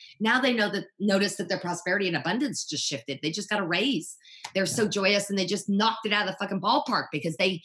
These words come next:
Speaker 1: showed up as their best version of self and they got a bonus for it. You see, every aspect of our life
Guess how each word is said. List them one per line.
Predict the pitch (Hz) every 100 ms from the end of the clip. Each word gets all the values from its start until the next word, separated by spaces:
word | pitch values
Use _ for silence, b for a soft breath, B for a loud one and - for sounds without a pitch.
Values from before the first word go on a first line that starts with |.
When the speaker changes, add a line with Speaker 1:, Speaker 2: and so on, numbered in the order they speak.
| B
Speaker 1:
showed | - 294 247 214
up | 214
as | 180
their | 208 202
best | 208 - 165
version | 208 190 196
of | 175
self | 247 302 -
and | 185
they | 185
got | 190
a | 165
bonus | 139 247 349 - -
for | 160 143
it. | - _ b b b
You | 220
see, | 214 269 226 - _ -
every | 339 269 254 -
aspect | 269 294 - 185
of | 180
our | 156
life | 139 120